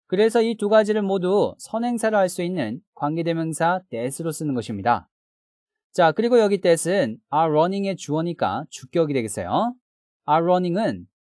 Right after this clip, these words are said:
run의 현재 진행형이니까 달리고 있다,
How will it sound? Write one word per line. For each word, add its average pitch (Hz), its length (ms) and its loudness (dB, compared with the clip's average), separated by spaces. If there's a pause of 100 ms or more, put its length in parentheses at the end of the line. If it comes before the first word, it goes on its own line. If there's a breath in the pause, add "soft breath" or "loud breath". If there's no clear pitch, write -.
(160)
run의 196 480 2
현재 247 380 0
진행형이니까 170 960 -2 (420)
달리고 123 500 -4
있다, - 420 -4